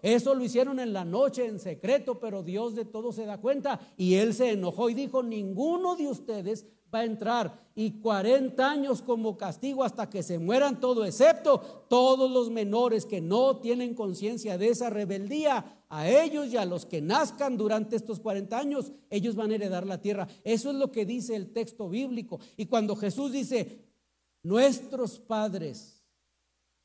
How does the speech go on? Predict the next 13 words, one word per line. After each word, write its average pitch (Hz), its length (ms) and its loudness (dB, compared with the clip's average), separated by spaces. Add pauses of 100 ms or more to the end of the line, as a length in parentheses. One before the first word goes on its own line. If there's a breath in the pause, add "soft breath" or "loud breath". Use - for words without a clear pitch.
(200)
comieron 185 560 -2
pan", 147 440 -6 (600)
Jesús 220 320 0
les 247 180 0
está 254 280 0
acordando 240 760 0
esa 233 220 -2
misericordia 208 800 -4
manifestada 226 920 -4 (280 loud breath)
por 185 220 -4
mil 214 480 -4
quinientos 220 720 -8
años. 233 720 -12